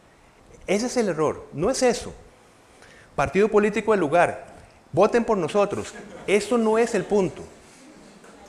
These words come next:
¿Verdad? Yo no sé quién será el presidente aquí, pero <laughs> bueno, no es el punto. Pero ¿qué pasa?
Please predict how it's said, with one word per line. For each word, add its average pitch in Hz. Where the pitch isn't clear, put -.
¿Verdad? 139
Yo 139
no 156
sé 160
quién 175
será 175
el 175
presidente 160
aquí, 160
pero 135
<laughs> -
bueno, 143
no 156
es 254
el 254
punto. 180
Pero 156
¿qué 185
pasa? 240